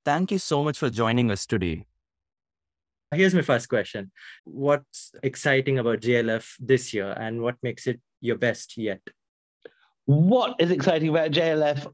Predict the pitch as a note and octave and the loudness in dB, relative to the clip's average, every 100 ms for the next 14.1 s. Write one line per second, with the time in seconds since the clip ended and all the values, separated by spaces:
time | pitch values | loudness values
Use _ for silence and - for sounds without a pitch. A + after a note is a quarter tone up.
0 | - A3+ G#3+ B2+ F2 - - - D#3 C#3 | 2 4 2 0 -2 -6 -4 0 2 0
1 | - F3 E3 - D#3+ F3 E3+ - G3 - | -2 -2 0 0 0 0 0 0 0 0
2 | F#3 - D#3 C#3+ C3 C#3+ C3+ A2+ C#3 C3+ | -2 0 0 0 0 0 -2 -2 -2 -2
3 | A#2 C#3 A#2 G#2+ - A#2+ G#2+ G#2 G2+ F#2+ | -2 -2 -2 -2 -2 0 0 0 0 -2
4 | F#2 - G#2 - _ _ - - _ _ | -4 -6 -8 -8 _ _ -20 -20 _ _
5 | - G#3 G3 D#3 C3 B2 A#2 F#2 - F#2 | 0 0 2 2 2 0 -2 -2 -6 -8
6 | - _ _ _ - C#3+ C3 C3+ B2 A2 | -16 _ _ _ -2 0 0 0 0 0
7 | G2+ G#2+ G#2 G#2+ G2 F#2 F#2 - - A2+ | 0 -2 -2 -2 0 -2 -4 -8 -4 -2
8 | G2+ F#2+ F2+ F2 G2 G2 G#2 - G2+ F2+ | 0 -2 -4 -4 -4 -2 -4 -4 -4 -2
9 | F2 F2 F2 - - A#2 G#2+ - - - | -2 -2 -4 -8 -6 -4 -4 -12 -16 -12
10 | - - - D3 C#3 C3+ B2+ B2 A#2 A2+ | -8 -2 4 6 8 8 8 8 6 6
11 | G#2+ - - C3 A2 A2+ G#2+ G#2 G#2 G#2 | 2 0 2 4 6 4 4 4 4 2
12 | - - B2 G#2+ G#2 G2+ G2 F#2+ G2 F#2 | -2 -4 -2 0 0 0 0 0 0 -2
13 | G#2+ G#2 G#2 F2+ - A#2+ - F#2 F#2 - | -2 0 0 -2 -6 -6 -4 -4 -4 -6
14 | - | -10